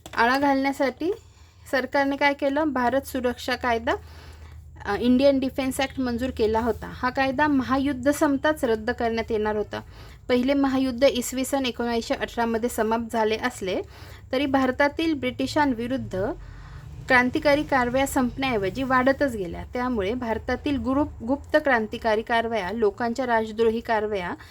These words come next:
तसेच राष्ट्रीय आंदोलन दडपून टाकण्यासाठी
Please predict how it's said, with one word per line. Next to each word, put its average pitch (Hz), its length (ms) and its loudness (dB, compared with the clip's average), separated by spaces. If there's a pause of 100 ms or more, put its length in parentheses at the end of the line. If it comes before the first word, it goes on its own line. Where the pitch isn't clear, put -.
(260)
तसेच 269 280 0
राष्ट्रीय 269 440 0
आंदोलन 226 600 -2 (360)
दडपून 262 400 2
टाकण्यासाठी 233 840 -2